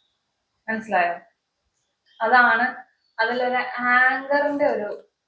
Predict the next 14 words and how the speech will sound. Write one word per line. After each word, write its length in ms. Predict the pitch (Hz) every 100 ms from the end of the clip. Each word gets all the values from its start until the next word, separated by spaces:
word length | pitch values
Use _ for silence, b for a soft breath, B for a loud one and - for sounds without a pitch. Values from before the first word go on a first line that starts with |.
| _ _ _ 214
ഇതുണ്ട്. 260 | 202 185 185
അത് 160 | 220
മാത്രം 540 | 226 214 226 - 262 240
ഞാനൊന്ന് 340 | 208 202 190
എടുത്ത് 260 | 185 185 214
വെച്ചായിരുന്നു. 400 | 196 185 190 196
ബാക്കിയൊക്കെ 420 | 220 226 294 277
നിങ്ങൾ 340 | 233 226 240
പോയി 200 | 220 208
അതൊന്ന് 340 | 202 202 196 196
കാണണം. 360 | 185 185 180 180
അപ്പൊ 160 | -
നിങ്ങക്ക് 280 | 240 214 220
മനസ്സിലാവും 720 | 202 190 - 220 233 208 -